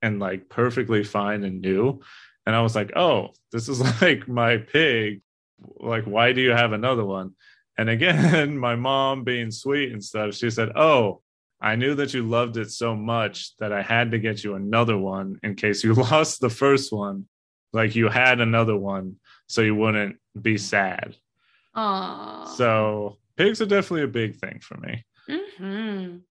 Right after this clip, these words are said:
Speaker 2: Arthur Hoggett.
Speaker 1: Yes.
Speaker 2: A good guy.
Speaker 1: Yeah, perfect last name to own pigs. <laughs>
Speaker 2: And then he doesn't even own pigs. He owns one pig.
Speaker 1: But it's funny 'cause when he strolls up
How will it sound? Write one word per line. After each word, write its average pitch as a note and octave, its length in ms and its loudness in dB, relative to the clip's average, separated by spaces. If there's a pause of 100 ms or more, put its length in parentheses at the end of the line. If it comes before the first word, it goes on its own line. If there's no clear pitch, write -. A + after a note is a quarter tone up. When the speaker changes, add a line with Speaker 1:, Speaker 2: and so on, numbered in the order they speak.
(600)
Speaker 2:
Arthur A3+ 280 -2
Hoggett. F#3 400 -2 (360)
Speaker 1:
Yes. - 380 -18 (240)
Speaker 2:
A G3+ 60 -18
good G3+ 220 -10
guy. - 260 -8 (400)
Speaker 1:
Yeah, A3+ 140 6
perfect G3+ 480 2
last C#3+ 280 2
name B2+ 200 0
to G#2+ 80 2
own G#2 220 -2
pigs. G2 480 -6
<laughs> F#3+ 260 2 (260)
Speaker 2:
And C#4+ 160 4
then D#4+ 220 8
he D#4+ 80 8
doesn't E4+ 300 6
even D4 200 6
own D#4+ 200 6
pigs. F#4+ 320 4
He C#4+ 120 6
owns C4+ 240 6
one D#4 480 6
pig. E4 520 4 (500)
Speaker 1:
But G#2 160 -4
it's A2+ 160 0
funny C3+ 380 2
'cause A2 200 -4
when A#2 160 0
he A2 80 2
strolls A#2+ 540 0
up C#3 320 2